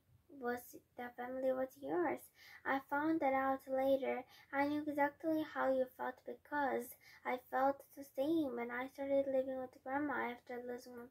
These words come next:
parents in an accident. But after I decided to accept the situation just as it was,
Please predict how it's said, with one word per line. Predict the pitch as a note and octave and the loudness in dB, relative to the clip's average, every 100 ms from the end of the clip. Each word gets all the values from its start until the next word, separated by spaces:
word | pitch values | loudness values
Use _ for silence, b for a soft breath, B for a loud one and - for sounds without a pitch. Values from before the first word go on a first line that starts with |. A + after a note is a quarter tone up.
| - | -10
parents | C4 C4+ - | -8 -8 -10
in | C4 | -10
an | A#3+ A#3 | -8 -6
accident. | A#3+ - C#4 A#3+ A#3 - B B B _ | -8 -10 -8 -8 -8 -14 B B B _
But | C#4+ C#4+ - | 6 6 4
after | - C#4+ - E4 | -4 -6 0 2
I | D#4 | 2
decided | D4 C4 B3+ C4 C4+ | 2 -6 0 0 0
to | B3+ | -6
accept | B3 - B3+ - | -8 -8 -10 -10
the | B3 | -14
situation | - B3+ C#4 C#4 C#4+ C#4 | -12 -10 -6 -6 -8 -10
just | C4+ C4+ C4+ | -8 -8 -6
as | C4 B3+ | -6 -6
it | B3+ | -4
was, | B3 C4+ | 2 2